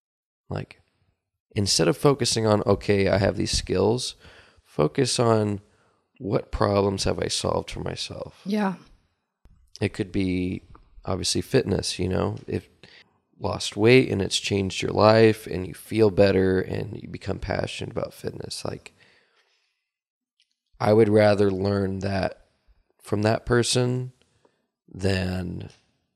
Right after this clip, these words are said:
Speaker 1: you know, just because they know how to do taxes.
Speaker 2: Oh, yeah. And this has kind of been coming up a lot. I went to, like, an online,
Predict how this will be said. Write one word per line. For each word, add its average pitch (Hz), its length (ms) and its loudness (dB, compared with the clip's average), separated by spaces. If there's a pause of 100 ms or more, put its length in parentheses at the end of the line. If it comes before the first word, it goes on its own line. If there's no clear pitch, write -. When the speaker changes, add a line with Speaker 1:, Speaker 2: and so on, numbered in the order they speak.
(400)
Speaker 1:
you 98 200 -4
know, 95 220 -8 (180)
just - 200 -10
because 92 360 -4
they 98 160 -2
know 95 120 -4
how 92 100 -4
to 92 100 -4
do 87 120 -12
taxes. - 720 -12
Speaker 2:
Oh, 202 120 4
yeah. 165 340 0 (440)
And 196 260 4
this 214 200 0
has - 120 -6
kind 233 160 -8
of 220 60 0
been 196 100 0
coming 180 320 -2
up 175 120 -6
a 170 60 0
lot. 170 420 4
I 185 140 0
went 180 260 2
to, 175 500 6
like, 170 140 -2
an 175 100 0
online, 170 840 2